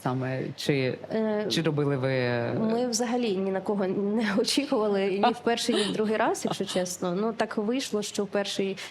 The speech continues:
Speaker 2: виявився хлопчик Саша, друга виявилась донька Ліна. Е, Всесвіт мені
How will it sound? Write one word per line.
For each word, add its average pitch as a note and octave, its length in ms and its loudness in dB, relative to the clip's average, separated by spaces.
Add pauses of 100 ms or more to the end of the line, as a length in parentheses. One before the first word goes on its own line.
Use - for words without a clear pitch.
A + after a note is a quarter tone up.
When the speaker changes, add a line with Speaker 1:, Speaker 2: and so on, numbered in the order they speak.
(160)
Speaker 2:
виявився F#3 520 0
хлопчик F3+ 460 -4
Саша, C4 400 -2
друга G#3 320 0
виявилась F#3 640 -2 (100)
донька F#3+ 380 0
Ліна. B3 380 0 (560)
Е, F3+ 460 -2
Всесвіт A3 560 -4
мені A3+ 260 -2